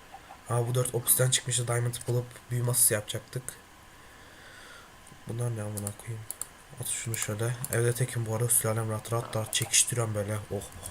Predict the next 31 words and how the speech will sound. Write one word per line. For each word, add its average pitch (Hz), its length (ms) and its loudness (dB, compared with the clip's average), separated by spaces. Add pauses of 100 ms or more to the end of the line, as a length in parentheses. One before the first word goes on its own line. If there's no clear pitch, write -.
(120)
mis. - 260 2 (1400)
Şuraya 101 460 -2 (160)
at 98 100 -2
şunu. - 280 0 (680)
Bunlar 143 240 6 (100)
nasıl 170 240 6
yapılıyor 131 400 8
ya? 120 80 6
Bunu 127 180 4
çözerim 127 380 6
de 98 80 4
ben 101 100 4 (120)
araştırmadım. 110 560 4 (300)
Araştırmam 110 560 4
da. 92 40 0 (1160)
Dile 131 220 10
dene 117 160 6
öğreneceğim 113 460 6
işte. - 200 0 (840)
Buna 123 160 6
tabela 123 340 8
mı 120 120 6
ne 123 40 8
oluyor? 113 200 6
Obsidian 107 300 2
tabela. 107 280 2 (100)
Oo, 120 320 6 (140)
obsidian 110 480 6
sinkit. 95 520 2 (1200)
Bu 95 100 0
ne? 101 100 2